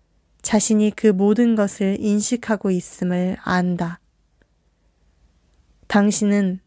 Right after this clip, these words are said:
내면에 깃든 존재, 곧 의식이다. 그것은 생각해야 할 대상이 아니다. 당신은 곧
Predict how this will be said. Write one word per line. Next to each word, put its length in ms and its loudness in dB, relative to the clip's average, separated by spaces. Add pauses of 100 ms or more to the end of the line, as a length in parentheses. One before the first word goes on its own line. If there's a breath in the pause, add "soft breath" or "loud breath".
내면에 560 4
깃든 520 -2
존재, 560 -6 (800)
곧 320 -2 (440)
의식이다. 840 0 (1800)
그것은 640 0
생각해야 680 2
할 280 0
대상이 560 0
아니다. 500 -4 (1200)
당신은 720 0 (500)
곧 280 -2